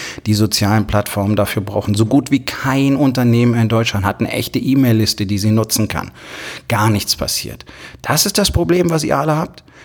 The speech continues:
Ihr sperrt euch im Kopf dagegen, etwas zu unternehmen.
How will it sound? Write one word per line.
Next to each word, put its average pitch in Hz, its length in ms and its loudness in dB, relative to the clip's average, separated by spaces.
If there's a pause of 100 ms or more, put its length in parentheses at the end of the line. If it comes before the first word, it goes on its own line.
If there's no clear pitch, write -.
(120)
Ihr - 80 -2
sperrt 180 400 -2
euch 151 160 -2
im 135 140 -2
Kopf - 220 -2
dagegen, 117 360 -2
etwas - 340 -2
zu - 100 -8
unternehmen. 101 640 -4